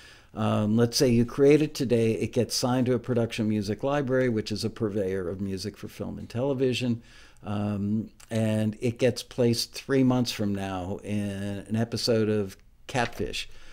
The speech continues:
um, on M T V. Is M-, Catfish on M T V or V H one? Any idea? M T V. Okay. Bria knew the answer. Yay! Thank God for that.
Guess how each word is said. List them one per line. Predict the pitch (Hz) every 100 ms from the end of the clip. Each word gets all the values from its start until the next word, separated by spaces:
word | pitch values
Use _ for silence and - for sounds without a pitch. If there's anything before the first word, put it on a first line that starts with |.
| - - -
um, | 101 95 95 92
on | 101 101 98 101
M | - 113
T | - 113
V. | 101
Is | 90 95
M-, | 110 170 -
Catfish | 202 240 277 247
on | 202 180
M | 190
T | 160
V | 151 170
or | 156
V | 123 120
H | 120 -
one? | 92 80
Any | 104 110
idea? | 113 120 135 107 - _ _ - _ _ -
M | 101 101
T | -
V. | 95 - - - -
Okay. | 92 92 - 170 110 101 -
Bria | 147 185 139
knew | 165 202
the | 220
answer. | 233 226 196
Yay! | 208 262 269 254 220 - -
Thank | 175 -
God | 107 135 -
for | 120
that. | 104